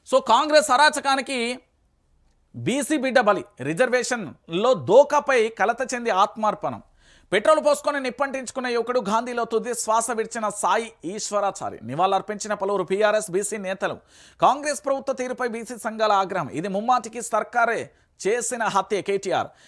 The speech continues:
రేవంత్ రెడ్డి మోసానికి ఈశ్వరాచారి బలి. హరీష్ రావు, కాంగ్రెస్ విషక్రీడ వల్లే బీసీ బిడ్డ మృతి. దేశపతి,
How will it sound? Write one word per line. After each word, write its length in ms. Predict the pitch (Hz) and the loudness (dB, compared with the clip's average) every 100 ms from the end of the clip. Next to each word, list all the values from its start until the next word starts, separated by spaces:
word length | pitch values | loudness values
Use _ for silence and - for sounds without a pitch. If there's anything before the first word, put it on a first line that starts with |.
| - | -6
రేవంత్ 320 | 123 208 254 | -2 0 0
రెడ్డి 160 | 262 254 | -2 -2
మోసానికి 520 | 226 240 262 254 247 | 0 0 0 -2 -4
ఈశ్వరాచారి 600 | 240 220 247 233 226 220 | -8 -6 -2 -2 0 0
బలి. 300 | 196 196 202 | 2 2 2
హరీష్ 340 | - 156 196 - | 0 -2 -2 0
రావు, 140 | 151 - | -2 0
కాంగ్రెస్ 480 | 185 240 233 233 - 117 123 | 0 0 0 0 -2 -6 -8
విషక్రీడ 580 | 170 233 - 226 269 269 | -4 -4 -4 -6 0 2
వల్లే 320 | 240 240 220 208 - _ - | 2 2 0 -2 -8 _ -14
బీసీ 480 | 123 180 214 220 214 | -10 -8 -8 -10 -10
బిడ్డ 260 | 160 165 | -10 -4
మృతి. 360 | 220 151 156 147 | -4 -4 -8 -8
దేశపతి, 540 | 110 160 151 151 - | -6 -4 -6 -8 -12